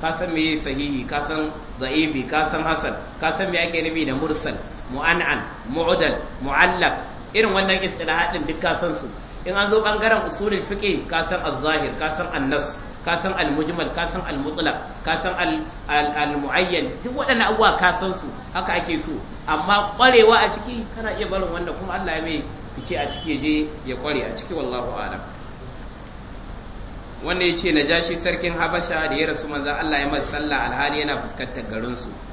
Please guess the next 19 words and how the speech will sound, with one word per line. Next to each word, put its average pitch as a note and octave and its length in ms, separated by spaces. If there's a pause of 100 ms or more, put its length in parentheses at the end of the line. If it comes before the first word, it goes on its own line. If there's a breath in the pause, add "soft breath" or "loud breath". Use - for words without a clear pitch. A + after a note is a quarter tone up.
(120)
Domin C3+ 220
ma E3 80
ya E3 180
halatta D#3 300
mai C3 100
haka, C#3+ 400 (220)
wannan F#3 340
riwayar E3 360 (100)
yana E3 180
fuskantar E3 400
garinsu C#3 340
bata B2 200
inganta B2+ 340
ba, B2 160
alƙibla E3 320
manzon C3 240
Allah C3 160
ya A2 80
kalla. G#2+ 240